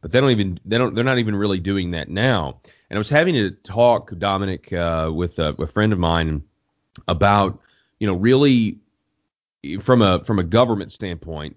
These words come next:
you know, our secular government, you know, there's a lot of things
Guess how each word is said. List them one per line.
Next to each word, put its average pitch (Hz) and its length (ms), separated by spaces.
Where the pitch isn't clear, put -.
you 85 100
know, 78 200
our 82 240
secular 107 500
government, 80 600
you 101 120
know, 95 140
there's 104 240
a 104 60
lot 110 260
of 117 120
things 104 760